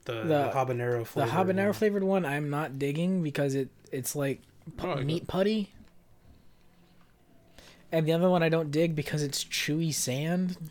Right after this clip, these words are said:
Speaker 1: I'm
Speaker 2: But
Speaker 1: on
Speaker 2: I'd,
Speaker 1: the
Speaker 2: I'd
Speaker 1: opposite
Speaker 2: rather,
Speaker 1: end.
Speaker 2: I would rather have chewy sand over meat putty.
Speaker 1: I like both
Speaker 2: 'Cause
Speaker 1: of
Speaker 2: I can
Speaker 1: them.
Speaker 2: wash the
Speaker 1: Mm.
Speaker 2: chewy sand out of my mouth with a swig of beer.
Speaker 1: <laughs>
Speaker 2: But I can never, like,
Speaker 1: This
Speaker 2: wash
Speaker 1: probably
Speaker 2: the
Speaker 1: is a good,
Speaker 2: memory
Speaker 1: like,
Speaker 2: of the
Speaker 1: beer food, I'd say,
Speaker 2: Yeah, no,
Speaker 1: 'cause,
Speaker 2: like,
Speaker 1: yeah.
Speaker 2: and I mean, I'm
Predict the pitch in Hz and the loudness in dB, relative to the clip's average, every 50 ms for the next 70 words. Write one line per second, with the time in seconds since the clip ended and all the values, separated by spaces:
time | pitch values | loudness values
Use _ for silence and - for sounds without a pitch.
0 | - - - - - - - - - - - - - - - - - - 156 170 | -16 -20 -20 -20 -20 -20 -20 -20 -20 -20 -20 -20 -20 -20 -20 -14 -4 0 2 4
1 | 160 156 143 139 143 165 175 165 165 175 175 180 180 190 208 - 147 170 180 180 | 4 4 4 2 4 4 4 6 6 6 6 8 8 6 4 4 4 4 4 4
2 | 160 156 156 170 170 170 156 156 151 147 - - - - - 175 165 170 165 - | 4 4 2 4 4 2 2 0 -2 -2 -2 -4 -4 0 0 2 2 2 2 2
3 | - - 165 160 156 151 151 147 147 147 143 139 131 123 123 117 - - - 113 | 2 0 0 0 0 0 0 2 0 2 0 0 -2 -2 -4 -6 -8 -8 -8 -6
4 | 104 110 110 110 - - 160 185 196 160 131 139 147 139 151 185 233 180 254 185 | -6 -6 -6 -8 -6 -4 -2 -2 0 0 0 0 0 2 4 4 6 6 6 4
5 | 160 147 170 202 185 - - - - 160 147 120 117 - - 180 156 - - 175 | 6 4 4 4 2 2 -2 -2 0 0 0 0 0 0 2 2 2 2 2 2
6 | 170 151 147 143 139 139 127 123 123 131 127 110 107 - - - - 120 117 113 | 2 2 4 2 2 2 0 -2 -2 -4 -4 -6 -6 -8 -12 -16 -12 -12 -10 -10
7 | - - - 175 160 131 120 110 120 117 110 107 - - - - - 143 - - | -8 -6 -2 -2 -2 -2 -2 -6 -6 -6 -6 -4 -6 -8 -8 -6 -6 -6 -6 -6
8 | - - - - - - - - - - - - - 160 143 143 - 151 170 190 | -18 -20 -20 -20 -20 -20 -20 -20 -20 -20 -16 -6 -2 0 0 2 2 2 2 2
9 | 196 202 202 185 170 160 156 147 147 139 147 156 - - 285 269 214 165 185 185 | 4 4 4 4 6 4 4 2 2 2 2 2 4 4 4 4 6 6 6 6
10 | 175 131 131 139 - 139 139 131 117 117 120 120 120 117 110 127 131 127 - - | 6 4 4 2 4 4 4 4 2 0 -4 -6 -6 -4 -2 -2 -4 -4 -6 -10
11 | 113 110 110 110 113 113 110 107 107 - - 113 110 113 180 170 156 147 131 131 | -12 -12 -12 -12 -12 -12 -12 -12 -14 -14 -14 -12 -6 0 2 2 2 2 2 0
12 | 123 110 113 117 107 - 120 110 107 101 101 104 160 151 143 135 135 135 131 135 | -2 -2 -2 -4 -4 -4 -6 -6 -6 -8 -8 -6 -2 -2 0 0 0 -2 -4 -4
13 | 135 139 143 139 135 139 139 135 127 | -4 -4 -2 -2 -2 -2 -4 -6 -8